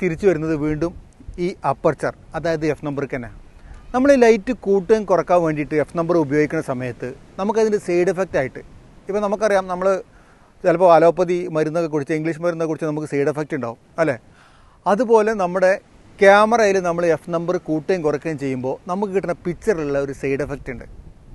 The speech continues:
അത് നമ്മൾ depth എന്ന് പറയാം, shallow depth എന്നൊക്കെ പറയും. അതായത് background blur ആവുക, background blur ആവാതെ നമുക്ക് നമ്മുടെ സബ്ജക്റ്റിൽ കൂടെ നിൽക്കുക.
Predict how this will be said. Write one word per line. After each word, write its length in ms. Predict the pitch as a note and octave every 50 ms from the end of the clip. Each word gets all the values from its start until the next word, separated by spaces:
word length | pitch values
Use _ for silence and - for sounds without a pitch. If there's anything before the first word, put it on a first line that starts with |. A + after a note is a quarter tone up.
| - - - - - - - - - - - - - - - - - - - - G3+
അത് 100 | G3+ G#3 G#3
നമ്മൾ 160 | G3 F#3+ G3 G3 F3 D3+ F3
depth 260 | F3 - - - G#3 F#3+
എന്ന് 120 | E3+ D3+ B2
പറയാം, 200 | A#2+ A#2 A2 - - - _ _ _ _ _ - -
shallow 360 | - G3+ F3+ F3+ F#3 F#3+ G3 F#3+ D#3 D#3+
depth 180 | C3+ - E3 D3+
എന്നൊക്കെ 220 | D3 C3+ C3 C3+ C3
പറയും. 200 | A#2+ A#2 A2+ - - _ _ - - G3+
അതായത് 280 | G#3+ A3 G#3+ A3 G#3 F#3+ D#3+ F3
background 440 | F3+ F#3 F#3+ E3 G3 G3+ G3+ F#3 F3+ D#3+
blur 200 | E3 D#3+ D#3+ E3 F3+ F3
ആവുക, 240 | D#3 D3 D3 D3 D3 - D#3+ C3+
background 440 | C#3+ D3 C#3 C3+ D#3 D#3+ D#3+ D#3 D#3+ E3+ E3 C#3+
blur 200 | C#3 C#3+ C#3+ D3 D#3
ആവാതെ 240 | D3 D3 D3 D3 D3+ C#3
നമുക്ക് 240 | C#3+ C#3 C3+ C3 - D3+ C#3+
നമ്മുടെ 220 | C#3 C3+ C#3 D#3 - - - - - - - -
സബ്ജക്റ്റിൽ 420 | D#3+ C#3+ C#3 C#3 D#3+ C#3 D3+ D#3+ D#3 - -
കൂടെ 240 | D3 C#3+ D3 D3+ D3+ - - - - D3
നിൽക്കുക. 260 | C3+ - - C3+ -